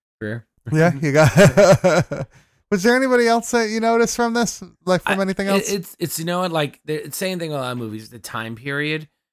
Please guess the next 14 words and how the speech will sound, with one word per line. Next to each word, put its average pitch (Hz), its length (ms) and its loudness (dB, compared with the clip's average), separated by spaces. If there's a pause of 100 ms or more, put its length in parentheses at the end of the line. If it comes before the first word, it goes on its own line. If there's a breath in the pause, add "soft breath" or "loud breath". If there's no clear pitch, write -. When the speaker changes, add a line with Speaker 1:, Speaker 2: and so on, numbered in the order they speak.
(180)
Speaker 1:
And, 117 120 -8
like, 117 320 -8 (180)
there 135 120 -4
was, 131 120 -4
like, 131 140 -8
a 127 40 -8
certain 139 320 -8
time 123 220 -8
in 120 80 -10 (100)
the 117 60 -12
nineties, 113 400 -10
like, 107 160 -12
from, 113 220 -12
like, 104 240 -14